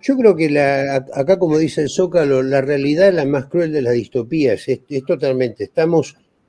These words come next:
cumpliendo al pie de la letra aquellas distopías fundantes del género, como, por ejemplo,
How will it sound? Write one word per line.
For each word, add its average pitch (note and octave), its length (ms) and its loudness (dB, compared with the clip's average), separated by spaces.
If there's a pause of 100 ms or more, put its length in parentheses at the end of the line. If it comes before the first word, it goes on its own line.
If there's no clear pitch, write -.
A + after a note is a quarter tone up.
(100)
cumpliendo D#3+ 880 2
al B2 160 0
pie D#3 200 -2
de D3 40 -2
la D3 140 0
letra D#3+ 340 0
aquellas C3 380 -2
distopías C3 760 -2 (500)
fundantes C3 680 -2
del A2 140 -6
género, B2+ 560 -2 (580)
como, A2 560 -2
por A#2 160 -4
ejemplo, C3 680 -2